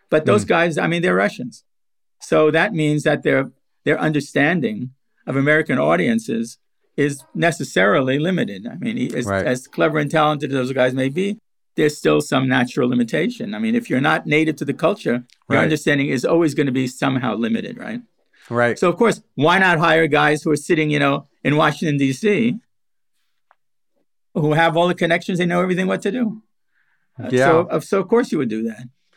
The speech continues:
Speaker 1: And,
Speaker 2: Well,
Speaker 1: and the
Speaker 2: that
Speaker 1: Russians aren't the only ones to hire those people either. I mean, you know,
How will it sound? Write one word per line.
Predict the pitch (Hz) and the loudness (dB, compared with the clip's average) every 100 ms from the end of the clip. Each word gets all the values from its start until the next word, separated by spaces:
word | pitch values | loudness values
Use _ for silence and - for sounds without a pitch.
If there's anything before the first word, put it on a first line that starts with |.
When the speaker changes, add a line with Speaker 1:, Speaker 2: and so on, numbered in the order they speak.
| _ _ _ | _ _ _
Speaker 1:
And, | - 147 | 0 2
Speaker 2:
Well, | 127 | 2
Speaker 1:
and | 127 | 4
the | - | 4
Speaker 2:
that | |
Speaker 1:
Russians | 196 190 185 | 4 2 0
aren't | 170 160 | 2 0
the | |
only | 170 180 214 | 0 2 4
ones | 156 135 | 2 2
to | 135 | 2
hire | 123 123 | 2 2
those | 117 120 | 0 -2
people | - 139 139 143 | -4 -4 -2 0
either. | 202 277 | -2 -2
I | |
mean, | 127 127 131 _ _ _ _ _ _ _ - | -2 -2 -4 _ _ _ _ _ _ _ -8
you | - | -2
know, | 151 | 0